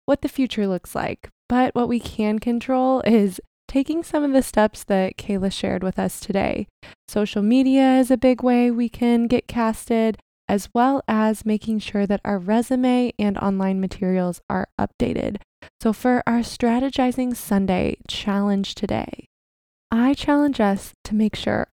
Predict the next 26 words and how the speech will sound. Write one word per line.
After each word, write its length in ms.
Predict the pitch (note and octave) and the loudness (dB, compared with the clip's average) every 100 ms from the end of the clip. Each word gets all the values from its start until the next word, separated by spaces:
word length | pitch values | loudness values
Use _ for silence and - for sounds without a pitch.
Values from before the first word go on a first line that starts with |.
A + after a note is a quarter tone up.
| - | -2
all 280 | G#3+ A3+ | 2 4
of 100 | C4 | 4
our 180 | C4 C4 | 4 4
digital 760 | A3+ F#3 G#3 G3 G3+ G3 - G#3 | 2 4 4 4 0 0 0 -2
submission 760 | - - F#3 F#3 G3+ - G#3 | -2 0 2 4 2 2 2
materials 640 | G3 - - - - - - - - - - | 2 0 -2 -2 -2 -6 -8 -16 -18 -10 -2
are 180 | G3+ | 0
ready 460 | F#3+ G#3 A3 A#3+ B3 | 2 4 6 4 4
and 180 | - F#3+ | 2 0
good 200 | F#3 F#3 | 2 0
to 100 | - | 0
go. 400 | - - - - - _ _ _ | 0 0 -2 -4 -8 _ _ _
If 240 | A3+ A3 G3+ | 4 6 6
someone, 680 | - B3 B3+ C4 C4 B3+ - | 4 4 6 4 4 2 0
an 180 | G3 F#3 - | 0 0 2
agent 540 | A3+ A#3 A#3+ A#3 A3+ - | 2 2 2 2 0 -2
or 320 | - G3 F#3+ - | -4 0 0 0
a 80 | A3+ | -4
casting 480 | - G#3 - G#3 G3+ | -2 -2 0 0 2
director, 480 | G3+ G3 - F#3+ | 2 0 -2 -2
were 140 | F#3 F#3 | 0 -2
to 160 | - | -4
write 220 | F#3+ F#3+ - | -2 -2 0
you 120 | G3 | -2
right 240 | F#3+ G3 | 0 -2
now, 400 | - G3+ F#3+ F#3 | -2 -2 0 -2